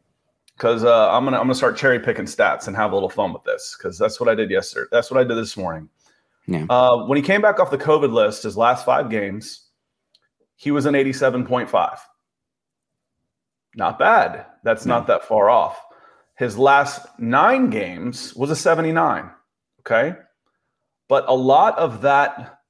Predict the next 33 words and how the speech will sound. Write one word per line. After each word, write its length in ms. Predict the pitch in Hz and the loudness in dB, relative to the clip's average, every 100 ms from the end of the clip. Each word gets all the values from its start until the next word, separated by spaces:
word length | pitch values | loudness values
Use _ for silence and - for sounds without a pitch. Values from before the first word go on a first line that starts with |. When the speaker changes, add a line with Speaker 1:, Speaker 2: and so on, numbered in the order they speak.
| _ - | _ -2
Speaker 1:
that 160 | 135 | 0
was, 420 | 127 127 95 - - | 0 -2 -6 -16 -20
th-, 320 | - 123 131 120 | -20 -6 -4 -2
a 60 | |
lot 220 | 123 143 165 | 2 4 2
of 120 | 147 | 2
that, 200 | 143 131 | 0 0
that 140 | 131 | -6
took 220 | - 147 | -6 -8
away, 400 | - 131 131 127 | -2 2 2 0
and, 220 | 120 117 85 | -2 -6 -6
and 140 | 123 | -4
everybody's 420 | 147 180 160 143 | -2 0 -2 -2
gonna, 160 | 139 123 | -2 -4
most 360 | 110 143 - | -2 -2 -2
te-, 160 | - 147 | -10 -8
most 240 | 139 147 - | -4 -4 0
players 180 | 147 | -2
are 40 | 139 | 0
gonna 100 | 135 | -2
have 140 | 131 | -2
a 40 | 113 | -2
game 180 | 120 110 | -2 -2
like 140 | 101 | -2
this. 160 | 92 - | -4 -4
But 120 | 95 | -8
if 80 | - | -8
you 80 | |
take 260 | 156 196 202 | -4 -2 0
away 220 | 175 160 | 2 4
that 220 | 131 101 | 4 2
one 240 | 101 131 160 | 0 -2 0
game, 360 | 143 101 87 | -2 -2 -8